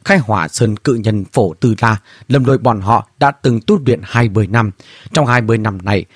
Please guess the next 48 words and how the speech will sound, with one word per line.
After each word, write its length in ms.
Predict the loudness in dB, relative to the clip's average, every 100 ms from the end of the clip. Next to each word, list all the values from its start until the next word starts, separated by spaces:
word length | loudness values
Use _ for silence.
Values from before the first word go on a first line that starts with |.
| -8
Lâm 160 | 0 4
Lôi 120 | 4 2
luyện 160 | 0 0
hóa 280 | 0 -2 0
đại 260 | -4 -2 0
lượng 220 | -2 -2
tử 280 | 0 0 2
tinh 240 | 2 0 0
cường 200 | 0 0
đại 180 | -2 -2
linh 140 | -2
hồn, 240 | 0 0 0 -6 -20 -12
đồng 220 | -2 0
thời 200 | 2 2
cũng 320 | 0 -2 -2
cố 140 | 0 0
gắng 220 | 0 -4 0
tu 120 | 0
bổ 300 | 2 -2 -2 -4
lỗ 180 | -4 -2
hổng 260 | -2 -2
linh 200 | -2 0
hồn 280 | 2 0 0 -2
phòng 220 | -2 0
ngự 180 | 0 0
của 180 | 0 0
chủ 120 | 0
thần 240 | 0 -2 -2
khí. 320 | 0 2 2 _ _ _
Cho 140 | 0 0
tới 360 | 2 2 2 2
tận 280 | -2 -2 -2
lúc 160 | -2 0
bây 160 | -2
giờ 260 | 0 -2 -4 0
đây, 240 | 0 0 _ _ _
linh 180 | 0 0
hồn 180 | 0 0
phòng 240 | -2 -2
ngự 200 | 0 0 0
chủ 200 | 0 0 2
thần 200 | -2 -2
khí 320 | -2 -2 -2 -4
của 300 | 0 0 -2 _ -2
Lâm 200 | -2 0
Lôi 260 | 2 2 0 -20 -6
là 180 | 0 0
thật 220 | 0 -4